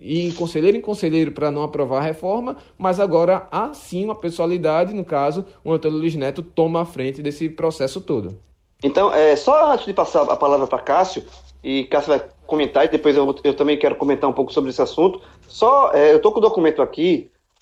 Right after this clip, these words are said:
Speaker 2: é, que foi endereçado ao Alírio Moraes, né, que é o presidente, atual presidente do Conselho,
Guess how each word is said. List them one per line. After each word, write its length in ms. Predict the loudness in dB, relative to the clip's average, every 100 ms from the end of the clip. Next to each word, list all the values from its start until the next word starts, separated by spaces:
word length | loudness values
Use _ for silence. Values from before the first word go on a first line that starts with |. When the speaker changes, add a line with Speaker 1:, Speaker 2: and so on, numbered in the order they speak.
| _
Speaker 2:
é, 180 | 0 0
que 120 | 0
foi 180 | 0 4
endereçado 580 | 6 4 2 0 4 4
ao 240 | 6 4
Alírio 320 | 4 4 2
Moraes, 320 | 2 2 2
né, 100 | -2
que 80 | -4
é 60 | -4
o 20 |
presidente, 560 | -4 -4 -6 -8 -12 -14 -20 -20 -6
atual 300 | -2 0 -2
presidente 260 | -2 -4
do 60 | -4
Conselho, 600 | -6 -4 0 2 2